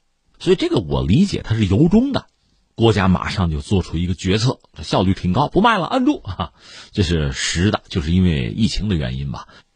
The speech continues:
因为一个是疫情啊，将来这个发展状况不明，你恐怕要做一个持久战的准备。再就是同为就是国际的粮食市场里边的供给者吧，几个同道不卖了，那你说你自己心里边是不是也打小鼓，是吧？<laughs> 我也停下来吧。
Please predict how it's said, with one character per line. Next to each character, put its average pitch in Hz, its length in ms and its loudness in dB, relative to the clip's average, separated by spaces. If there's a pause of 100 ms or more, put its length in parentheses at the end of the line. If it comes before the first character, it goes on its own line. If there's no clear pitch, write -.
(120)
因 185 120 4
为 202 120 6
一 185 100 2
个 220 60 0
是 190 120 -2
疫 190 220 2
情 151 340 0
啊， 156 220 0
将 160 240 -2
来 110 160 -6
这 120 120 -8
个 113 60 -4
发 143 200 2
展 - 160 -2
状 117 160 0
况 95 160 -4
不 180 160 4
明， 107 400 0 (360)
你 175 140 -4
恐 151 240 -4
怕 156 160 -6
要 117 140 -2
做 107 180 0
一 95 60 4
个 107 80 0
持 - 280 0
久 - 140 2
战 123 180 -4
的 82 60 -4
准 - 220 -12
备。 78 200 -12 (280)
再 196 240 0
就 160 100 2
是 113 140 -4
同 180 380 2
为 98 360 2
就 73 120 -10
是 - 240 -14 (160)
国 131 220 4
际 113 180 2
的 82 100 -2
粮 82 320 0
食 110 140 -8
市 - 160 -8
场 80 260 -8
里 73 80 -6
边 78 180 -6
的 90 60 -2
供 240 300 2
给 107 160 2
者 73 220 -6
吧， 65 200 -12 (380)
几 - 180 -2
个 113 80 0
同 175 240 2
道 254 260 2
不 123 120 0
卖 135 240 2
了， 73 180 -6
那 123 80 2
你 98 100 2
说 98 140 2
你 85 140 0
自 90 180 -2
己 67 100 -8
心 82 240 0
里 67 60 0
边 67 140 -4
是 - 120 -8
不 69 60 -6
是 80 100 -2
也 69 160 -2
打 - 120 -4
小 101 160 0
鼓， 71 240 -4
是 - 60 -8
吧？ 95 160 2
<laughs> 110 40 4
我 104 240 6
也 110 100 2
停 76 300 -6
下 110 140 0
来 67 180 -4
吧。 67 140 -6